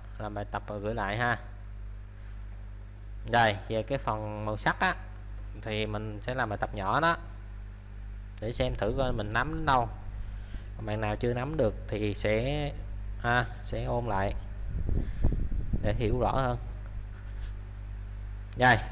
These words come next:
rồi những cái niệm về những cái tỷ lệ thị giác nè. Thì ở đây nó có những cái đường, à, những cái đường, đường nước vẽ. Thì nó,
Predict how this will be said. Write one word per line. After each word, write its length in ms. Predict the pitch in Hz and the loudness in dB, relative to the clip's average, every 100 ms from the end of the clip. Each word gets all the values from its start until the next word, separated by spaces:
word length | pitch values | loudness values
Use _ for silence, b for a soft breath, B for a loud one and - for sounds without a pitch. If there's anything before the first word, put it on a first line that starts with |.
| - | -2
rồi 160 | 117 | 0
những 140 | 117 127 | 2 4
cái 140 | 175 | 4
niệm 320 | 151 107 120 | 6 4 4
về 360 | 117 117 113 117 | 6 6 6 4
những 200 | 110 123 | 0 0
cái 260 | 156 190 180 | 0 0 0
tỷ 100 | 131 | 2
lệ 420 | 151 113 101 117 | 4 6 6 4
thị 160 | 110 110 | 2 0
giác 300 | 147 165 - | 2 2 2
nè. 100 | 117 - - - B B B B - | -2 -2 -10 -12 B B B B -8
Thì 160 | 117 110 | -4 0
ở 100 | 127 | 4
đây 160 | 151 | 4
nó 100 | 143 | 4
có 120 | 160 180 | 2 0
những 200 | 127 123 | 0 -2
cái 80 | |
đường, 420 | 160 127 113 104 95 - - - - | 6 8 8 6 -2 -10 -12 -10 0
à, 280 | 135 127 110 - 110 | 2 2 0 -6 -8
những 120 | 117 | -6
cái 80 | 135 | 0
đường, 400 | 120 107 98 98 - - - - | 4 4 2 -2 -2 -6 -6 -6
đường 220 | 113 104 110 | -2 -2 -2
nước 180 | 156 | -4
vẽ. 320 | - 95 135 226 - B B B B - | -4 0 0 -2 -10 B B B B -8
Thì 140 | 107 107 | -6 -4
nó, 600 | 131 156 143 139 131 | -2 2 4 4 2